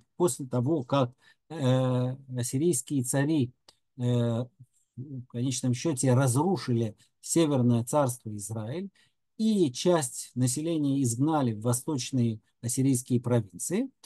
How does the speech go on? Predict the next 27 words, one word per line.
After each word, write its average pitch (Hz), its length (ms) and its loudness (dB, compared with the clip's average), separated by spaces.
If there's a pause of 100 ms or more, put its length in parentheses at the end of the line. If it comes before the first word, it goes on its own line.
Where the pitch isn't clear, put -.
(360)
э, - 40 -10
в, 139 920 -2
на 135 200 4
территорию 170 560 0
Израиля 254 520 4
как 170 200 -10
раз 147 200 -6
были 240 400 -2
переселены 214 1160 0
жители 226 480 -2
этих 220 220 -6
восточных 196 540 -6
провинций. 165 540 0
То - 120 -16
есть 117 140 -12
такой 151 300 -6
вот 127 80 -8
способ 160 420 -2
перемешивания 156 640 -2
населения. 139 600 0 (640)
И, 170 220 2 (180)
э, 151 360 2
рассказывается 147 680 2
история 208 420 -2
о 262 60 0
том, 294 280 4
как 190 260 0